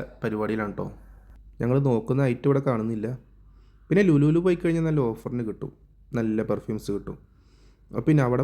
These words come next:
പോകാമെന്നുള്ള ധാരണയിൽ just അവിടെ നോക്കിയിട്ട് അവിടെ നിന്ന് ഇറങ്ങാം കേട്ടോ. പിന്നെ നേരെ ഫിഷ് മാർക്കറ്റിൻ്റെ ഉള്ളിലേക്ക് കയറാം കേട്ടോ.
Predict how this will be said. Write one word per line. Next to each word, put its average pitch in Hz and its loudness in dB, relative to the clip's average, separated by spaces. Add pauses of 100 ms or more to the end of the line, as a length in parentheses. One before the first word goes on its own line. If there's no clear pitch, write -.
പോകാമെന്നുള്ള 139 2 (200)
ധാരണയിൽ 117 -2 (120)
just - -8
അവിടെ 117 2 (120)
നോക്കിയിട്ട് 104 -4 (720)
അവിടെ 117 2
നിന്ന് 117 -2
ഇറങ്ങാം 101 -4
കേട്ടോ. 98 -6 (800)
പിന്നെ 190 2 (100)
നേരെ 156 4
ഫിഷ് 139 0
മാർക്കറ്റിൻ്റെ 151 0
ഉള്ളിലേക്ക് 131 -2
കയറാം 120 2
കേട്ടോ. 104 -2